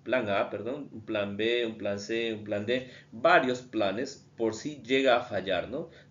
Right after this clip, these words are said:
Ya de plano, nosotros hemos pre-, o preoxigenamos, eh, que lo vamos a hablar cuando hablemos de secuencia de intubación rápida, preoxigenamos y tenemos nuestro, este, dispositivo bolsa, válvula, máscara, bambú a mano, ¿no?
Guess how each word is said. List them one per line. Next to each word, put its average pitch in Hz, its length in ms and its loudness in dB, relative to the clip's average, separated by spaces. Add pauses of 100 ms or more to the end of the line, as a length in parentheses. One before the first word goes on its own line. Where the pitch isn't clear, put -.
(100)
Ya 107 140 4
de 120 100 4
plano, 131 560 2 (100)
nosotros 101 400 -10
hemos 113 200 -4
pre-, 117 220 -2
o 104 220 -2
preoxigenamos, 123 1000 2
eh, - 120 -20 (100)
que - 260 -14 (200)
lo 98 120 2
vamos 104 260 2
a 113 40 2
hablar 110 220 2
cuando 101 200 -4
hablemos 104 380 -4
de 104 60 -6
secuencia 107 420 -6
de 101 60 -4
intubación 110 380 -4
rápida, 110 440 -2 (440)
preoxigenamos 139 840 2
y 113 60 -6
tenemos 113 320 -6
nuestro, 107 560 -4 (160)
este, 95 440 -8
dispositivo 104 520 -2
bolsa, 123 280 4
válvula, 113 340 6
máscara, 120 340 4
bambú 113 440 -2 (320)
a - 120 -8
mano, 110 360 4
¿no? 113 160 -6